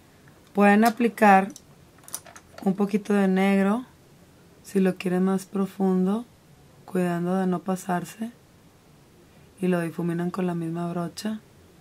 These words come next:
Ok. Y ya no hay pierde. Y aquí lo van uniendo con el negro. Ahora vamos a delinear con el, el lápiz negro.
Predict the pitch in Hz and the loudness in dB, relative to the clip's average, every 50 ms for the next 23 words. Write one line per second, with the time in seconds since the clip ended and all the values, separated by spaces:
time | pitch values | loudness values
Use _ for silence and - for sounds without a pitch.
0 | - - _ _ - _ - _ _ - - - - - - - - - - - | -20 -20 _ _ -20 _ -20 _ _ -20 -20 -20 -20 -20 -20 -20 -20 -20 -20 -20
1 | - - - - - - - 196 190 202 220 226 - - - - - - - - | -20 -20 -20 -20 -20 -10 -4 -2 -2 -2 -2 -4 -8 -16 -20 -20 -20 -20 -20 -20
2 | - - - - - - - - - - - - _ - - - 190 185 180 175 | -20 -20 -20 -20 -20 -20 -20 -20 -20 -20 -20 -20 _ -20 -12 -4 -2 -2 -2 -2
3 | 165 160 160 160 165 160 - 180 165 156 151 151 - - 170 175 175 170 - - | -2 -4 -4 -6 -6 -4 -4 -2 -2 -2 -2 -4 -4 -4 -6 -4 -4 -6 -6 -4
4 | - 190 196 214 220 220 220 208 196 196 190 190 190 190 180 - - - - - | -2 0 2 2 2 2 2 4 4 4 4 4 2 2 0 -4 -10 -20 -20 -20
5 | - - - - - - - - - - - 202 202 208 208 208 208 202 202 208 | -20 -20 -20 -20 -20 -20 -20 -20 -20 -6 0 4 6 6 6 6 4 4 4 4
6 | 208 208 208 226 262 285 - - _ - - - 185 185 180 175 170 175 175 170 | 4 4 4 2 0 0 -6 -12 _ -20 -10 -4 0 0 0 0 0 -2 -2 -2
7 | 170 160 151 156 147 143 - - - - - - _ _ _ _ _ _ _ _ | -4 -4 -6 -6 -10 -12 -16 -20 -20 -20 -20 -20 _ _ _ _ _ _ _ _
8 | _ _ _ _ _ - - - _ - - - - - - - 202 196 185 196 | _ _ _ _ _ -20 -20 -20 _ -18 -18 -18 -18 -20 -12 0 4 6 8 8
9 | 214 220 226 226 240 247 - 254 254 254 247 - 190 190 202 202 196 190 190 202 | 10 8 8 8 6 4 2 2 2 2 2 0 0 0 2 4 4 4 4 4
10 | 214 233 247 240 - - - - - - - - - - - - - - - _ | 2 2 0 -2 -10 -18 -20 -20 -20 -20 -20 -20 -20 -20 -20 -20 -20 -20 -18 _
11 | - 196 196 196 196 196 202 214 214 - - - 190 190 185 185 180 175 175 170 | 2 4 4 6 6 6 4 4 2 -2 -2 0 2 4 4 4 4 2 2 0
12 | 170 - - - 180 175 175 180 185 185 - 226 226 202 214 202 190 185 180 180 | -2 -4 -4 -2 0 2 2 2 2 2 2 0 2 4 4 4 4 4 4 4
13 | 185 220 247 269 | 2 0 -2 -4